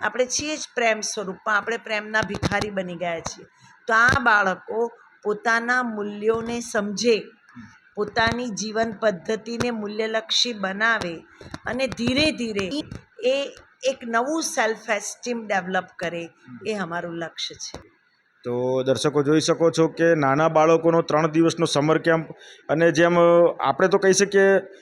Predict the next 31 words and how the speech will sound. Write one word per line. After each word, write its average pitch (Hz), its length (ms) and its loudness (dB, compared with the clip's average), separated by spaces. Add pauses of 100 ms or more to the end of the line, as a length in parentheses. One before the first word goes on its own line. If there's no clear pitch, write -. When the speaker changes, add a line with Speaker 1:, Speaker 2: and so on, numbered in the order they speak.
(180)
Speaker 2:
કે 156 160 4
જ્ઞાન 151 320 2
સાથે 180 340 4
ગમ્મત, 165 420 4 (300)
એમ 151 260 4
નાના 147 340 4
બાળકોની 175 760 6
જે 160 120 4
નાની 151 300 4
ઉંમર 175 280 4
હોય 165 140 6
છે, 170 120 4
કાચી 160 300 2
ઉંમર, 165 140 4
ત્યારથી 160 400 2
જીવનના 165 500 2
મૂલ્યો 170 340 4
શીખે, 160 380 2 (300)
જીવનની 170 320 4
પદ્ધતિ 170 460 2
શીખે 160 340 2
અને 143 200 2
કઈ 170 240 4
રીતે 180 360 2
જીવનના 170 440 4
મૂલ્યો 170 300 4
જાળવી 156 340 4
રાખવા 165 280 4 (340)
તે 170 120 6
વિશે 165 320 4
અહીં 156 360 2